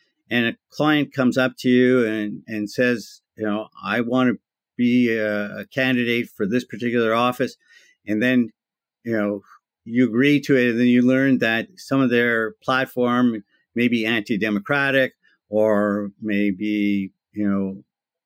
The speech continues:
too far out for, for your comfort. And then the question is whether you have a moral obligation to work with that client once you take them on.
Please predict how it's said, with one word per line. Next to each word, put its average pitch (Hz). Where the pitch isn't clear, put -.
too 160
far 131
out 120
for, 110
for -
your 123
comfort. 131
And 104
then 120
the 110
question 113
is 107
whether 113
you 110
have 127
a 113
moral 120
obligation 113
to 107
work 143
with 120
that 107
client 101
once 117
you 104
take 110
them 107
on. 120